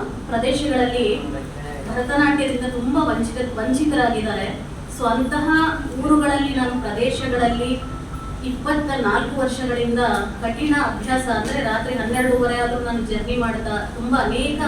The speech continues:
ಮಕ್ಕಳಿಗೆ, ಹಳ್ಳಿಯ ಮಕ್ಕಳಿಗೆ ಒಂದು ನೃತ್ಯ ತರಬೇತಿಯನ್ನ ಕೊಡ್ತಾ ಇದ್ದೀನಿ. So ಹಂಗಾಗಿ ತಾವೆಲ್ಲರೂ ಕೂಡ ಭರತನಾಟ್ಯ,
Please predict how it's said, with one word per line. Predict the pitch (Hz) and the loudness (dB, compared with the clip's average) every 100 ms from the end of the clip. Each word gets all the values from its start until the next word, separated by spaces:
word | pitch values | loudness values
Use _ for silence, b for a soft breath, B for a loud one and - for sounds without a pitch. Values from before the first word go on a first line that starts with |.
| - - - - 233 | 0 -2 -6 -8 -4
ಮಕ್ಕಳಿಗೆ, | 226 240 262 254 247 | -2 0 2 4 2
ಹಳ್ಳಿಯ | 247 220 262 302 | 0 0 4 4
ಮಕ್ಕಳಿಗೆ | 277 247 254 254 247 240 | 6 2 0 4 4 4
ಒಂದು | 226 226 | 2 -2
ನೃತ್ಯ | 226 220 269 | -2 -4 -4
ತರಬೇತಿಯನ್ನ | 254 240 240 233 240 233 233 | -2 -2 2 2 2 0 -2
ಕೊಡ್ತಾ | 220 214 226 | -2 -4 -2
ಇದ್ದೀನಿ. | 220 196 208 - - - - - - | -2 0 0 -2 -4 -6 -6 -6 -2
So | 247 | 0
ಹಂಗಾಗಿ | 233 233 262 285 294 302 294 - | 2 2 4 6 6 6 4 2
ತಾವೆಲ್ಲರೂ | - 285 240 247 311 330 339 - | 0 0 2 4 8 8 8 4
ಕೂಡ | 269 254 254 254 - - - - - - | 2 4 4 2 -2 -4 -6 -4 -4 -2
ಭರತನಾಟ್ಯ, | 254 269 320 302 285 285 240 | 0 2 6 8 8 6 4